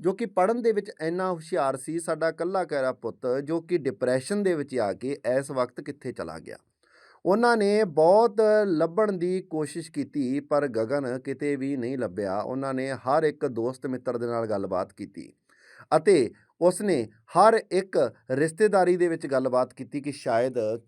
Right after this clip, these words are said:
ਕਈ ਵਾਰ ਇਨਸਾਨ ਡਿਪਰੈਸ਼ਨ ਦੇ ਵਿੱਚ ਆ ਕੇ ਕਿਸੇ ਰਿਸ਼ਤੇਦਾਰੀ 'ਚ ਚਲਾ ਜਾਂਦਾ ਹੈ ਜਾਂ ਦੋਸਤ ਮਿੱਤਰ ਦੇ ਘਰ ਚਲਾ ਜਾਂਦਾ ਹੈ।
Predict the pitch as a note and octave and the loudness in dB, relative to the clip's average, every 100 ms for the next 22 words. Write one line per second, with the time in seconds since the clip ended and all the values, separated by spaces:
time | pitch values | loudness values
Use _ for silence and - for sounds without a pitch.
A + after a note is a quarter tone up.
0 | _ _ - C#3+ D3+ C#3+ B2+ C3 - C3 | _ _ -6 -4 0 2 4 2 -2 -10
1 | B2 A#2+ G#2+ A#2+ A2 A2+ A#2 A#2+ A2 C3+ | -6 -6 -4 -4 -6 -6 -4 -4 -4 -6
2 | B2+ A#2 A#2+ G#2 A#2+ B2 B2+ A2 G#2 C3 | -6 -4 -4 -4 -6 -8 -6 -8 -6 -4
3 | A2+ A2 G#2 G#2 F#2+ F2+ F#2 F2+ G2 F#2 | -2 -4 -6 -8 -6 -6 -6 -6 -4 -2
4 | G#2 A#2+ A2 B2 B2+ C3 B2+ A#2+ A#2+ A#2+ | -2 -2 -2 -2 -4 -6 -4 -6 -4 -4
5 | F#2 F#2+ F2+ F#2 E2+ F#2 F#2 D#2+ | -4 -4 -4 -4 -4 -6 -6 -8